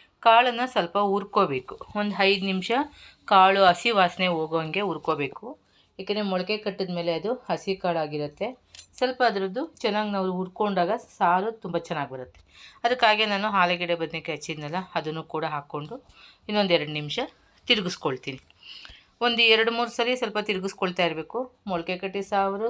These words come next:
ಸಾಮಾನ್ಯವಾಗಿ ಎಲ್ಲರೂ ಮಾಡೇ ಮಾಡ್ತೀರಾ, ಮೈಸೂರು ಜನಕ್ಕೆ ಗೊತ್ತಿರತ್ತೆ. ಆದರೂ ನಾನು ನನ್ನ ಸ್ಟೈಲಲ್ಲಿ ತೋರಿಸ್ತಿದ್ದೀನಿ. ಹಾಗೇನೆ ಶಾವಿಗೆಗೆ ಒಂದು ಖಾರವಾಗಿ ಮಾಡ್ಕೊಂಡು ತಿನ್ನೋದಕ್ಕೆ ಇದು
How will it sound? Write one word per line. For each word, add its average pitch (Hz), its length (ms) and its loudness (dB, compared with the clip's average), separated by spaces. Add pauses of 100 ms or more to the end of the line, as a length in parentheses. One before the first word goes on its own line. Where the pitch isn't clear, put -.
(100)
ಸಾಮಾನ್ಯವಾಗಿ 175 600 -2
ಎಲ್ಲರೂ 151 200 -6 (100)
ಮಾಡೇ 143 200 -6 (120)
ಮಾಡ್ತೀರಾ, 151 360 -8 (600)
ಮೈಸೂರು 180 460 0
ಜನಕ್ಕೆ 156 280 -2 (120)
ಗೊತ್ತಿರತ್ತೆ. 147 580 -6 (500)
ಆದರೂ 226 200 2 (100)
ನಾನು 185 160 4 (120)
ನನ್ನ 160 200 -2
ಸ್ಟೈಲಲ್ಲಿ 175 400 0
ತೋರಿಸ್ತಿದ್ದೀನಿ. 156 540 -4 (200)
ಹಾಗೇನೆ 170 420 0 (420)
ಶಾವಿಗೆಗೆ 233 640 4 (420)
ಒಂದು 202 180 -2 (140)
ಖಾರವಾಗಿ 196 460 4 (180)
ಮಾಡ್ಕೊಂಡು 180 420 -4
ತಿನ್ನೋದಕ್ಕೆ 165 420 -10 (540)
ಇದು 196 140 -4